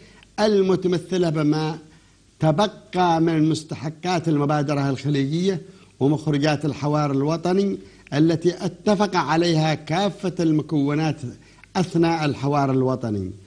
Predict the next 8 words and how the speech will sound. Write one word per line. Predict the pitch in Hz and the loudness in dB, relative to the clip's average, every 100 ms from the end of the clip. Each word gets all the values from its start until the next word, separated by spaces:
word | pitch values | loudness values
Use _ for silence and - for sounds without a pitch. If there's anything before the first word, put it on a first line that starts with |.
| - _ - | -20 _ -8
وأيدتها | 135 143 185 185 185 185 185 | -6 0 4 4 4 0 -2
الدول | 196 160 185 180 | -2 0 2 2
العشر | 180 - 208 185 190 175 | 0 -2 -4 -2 -2 0
الراعية | 160 170 175 196 185 | 0 0 2 2 2
للمبادرة | 175 165 160 175 170 165 | 2 2 2 0 0 -2
الخليجية | 156 170 185 165 185 208 202 - - - - | -2 0 0 0 0 0 -2 -8 -20 -14 0
والأمم | 127 156 160 202 208 185 | 4 4 2 2 4 4
المتحدة، | 185 175 - 156 190 196 | 2 0 -4 -4 -2 -2